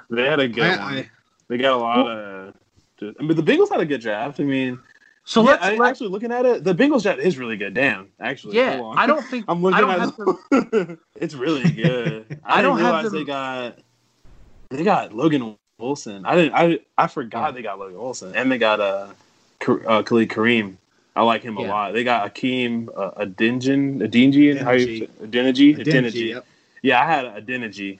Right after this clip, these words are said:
Speaker 1: I had a high grade on him, way higher than one eighty.
Speaker 3: Yeah.
Speaker 1: I had him in the top one hundred. So yeah,
Speaker 3: Yeah,
Speaker 1: Marcus
Speaker 3: me
Speaker 1: Bailey,
Speaker 3: too.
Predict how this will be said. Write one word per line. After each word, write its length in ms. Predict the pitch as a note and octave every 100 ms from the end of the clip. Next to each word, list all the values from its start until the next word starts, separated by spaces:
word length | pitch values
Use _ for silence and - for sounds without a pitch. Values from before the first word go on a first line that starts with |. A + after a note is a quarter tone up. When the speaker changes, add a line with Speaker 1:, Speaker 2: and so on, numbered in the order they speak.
| _
Speaker 1:
I 100 | A2+
had 100 | B2+
a 60 | B2
high 180 | B2 A2+
grade 240 | A2 A2+
on 140 | G#2
him, 240 | G2 G2 F#2+
way 220 | G#2+ B2+
higher 240 | B2+ B2 A2+
than 100 | G#2
one 140 | G#2+
eighty. 240 | G#2 A#2 G#2+
Speaker 3:
Yeah. 180 | C#3+
Speaker 1:
I 60 | B2+
had 100 | A#2+
him 120 | B2
in 80 | A#2+
the 60 | G#2
top 240 | - G#2+
one 100 | G2
hundred. 400 | G2+ F#2+ F#2+ E2
So 80 | -
yeah, 240 | A#2+ A2+ G#2+
Speaker 3:
Yeah, 140 | C#3
Speaker 1:
Marcus 220 | C3 B2
Speaker 3:
me 0 |
Speaker 1:
Bailey, 420 | A2 A#2 B2+ C3 B2+
Speaker 3:
too. 180 | C#3